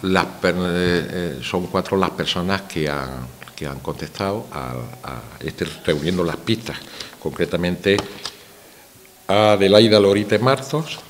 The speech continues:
Ainhoa Pozo Sánchez, Violeta Vega Muñoz y María José Sánchez García. Las cuatro son mujeres.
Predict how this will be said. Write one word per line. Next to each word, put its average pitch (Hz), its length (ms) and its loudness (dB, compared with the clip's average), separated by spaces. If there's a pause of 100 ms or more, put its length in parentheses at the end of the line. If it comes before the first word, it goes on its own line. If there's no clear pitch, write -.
(140)
Ainhoa 92 480 2
Pozo 101 320 -2
Sánchez, 131 640 0
Violeta 90 520 2
Vega 92 260 0
Muñoz 120 520 0 (200)
y 87 100 -4
María 80 280 -2
José 101 280 -2
Sánchez 95 400 -4
García. 78 460 -4 (400)
Las - 100 -10
cuatro 107 260 -2
son - 180 -6
mujeres. 71 400 -4